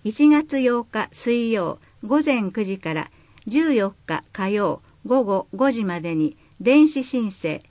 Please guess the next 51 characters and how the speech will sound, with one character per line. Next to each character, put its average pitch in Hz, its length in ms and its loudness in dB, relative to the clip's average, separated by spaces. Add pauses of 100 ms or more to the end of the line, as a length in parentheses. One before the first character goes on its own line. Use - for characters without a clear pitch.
(320)
浮 294 180 2
き 196 220 -8
キ - 200 -6
ュ 269 140 2
ー 269 120 2
ア - 20 0
ー 240 40 -2
ル 226 120 -4
コ 233 200 -4
ー 208 60 -2
ド 175 120 -6
か 170 140 -6
ら 160 160 -4
ア 190 80 -6
ク - 80 -20
セ 160 160 -8
ス。 - 240 -12 (840)
一 226 220 -6
回 302 240 2
の 220 100 -2 (200)
申 254 60 -8
し - 60 -18
込 214 140 -6
み 202 180 -6
で 185 260 -6
二 - 260 -6
人 226 140 -4
ま 165 140 -4
で。 - 180 -14 (440)
電 285 240 4
子 302 160 2
申 302 240 4
請 214 200 -2
が 185 140 -2
で 190 120 -4
き 220 120 -6
な 202 140 -4
い 175 80 -6
方 170 300 -6
は 156 160 -6 (320)
電 262 340 2
話 247 160 0
で 208 260 -4
申 208 240 -2
し - 140 -14
込 208 140 -4
み 196 140 -4
も 180 160 -6
可。 - 220 -6 (2250)
写 226 220 -2
真、 262 440 -2